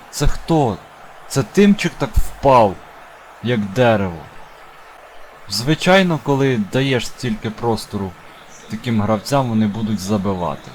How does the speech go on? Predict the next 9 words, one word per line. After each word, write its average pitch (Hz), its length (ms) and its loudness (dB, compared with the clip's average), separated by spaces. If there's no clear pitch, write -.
За 92 160 -8
двадцять 151 340 0
п'ять 147 160 -2
хвилин 147 460 0
вже 117 500 -2
забили 131 500 2
два, 117 260 2
пропустили 123 760 -2
два. 110 440 0